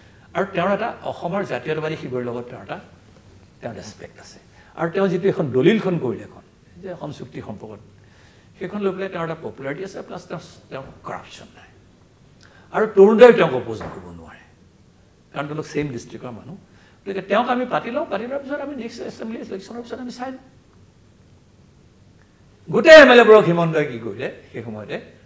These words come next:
যেতিয়া নতুন প্ৰে-, অ, বোলে, "তই এবাৰ তেল হিমন্তক কি কৰিম?" মই বোলে, "হিমন্তক আপুনি একো কৰিব নালাগে, আপুনি তেওঁক মাতি পঠাব,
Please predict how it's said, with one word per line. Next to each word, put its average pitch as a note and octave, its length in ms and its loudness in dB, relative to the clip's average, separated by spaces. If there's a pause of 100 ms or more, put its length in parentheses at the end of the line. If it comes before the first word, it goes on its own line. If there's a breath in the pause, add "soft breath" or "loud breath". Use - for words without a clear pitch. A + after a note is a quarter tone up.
(120)
যেতিয়া B2+ 200 -12
নতুন C3 260 -6
প্ৰে-, D3 240 -6
অ, D3 260 -6
বোলে, F#3+ 160 0
"তই F3 180 0
এবাৰ D#3 320 -4
তেল D#3 140 -6
হিমন্তক D#3+ 400 -4
কি E3 100 -8
কৰিম?" D3 180 -6
মই D3 80 -10
বোলে, F3 180 -10
"হিমন্তক F#3+ 320 -10 (100)
আপুনি G3 220 -10
একো G3+ 120 -8
কৰিব G3+ 160 -10
নালাগে, G#3+ 220 -10
আপুনি E3 180 -10
তেওঁক F3 140 -6
মাতি D#3 160 -8
পঠাব, F#3 220 -8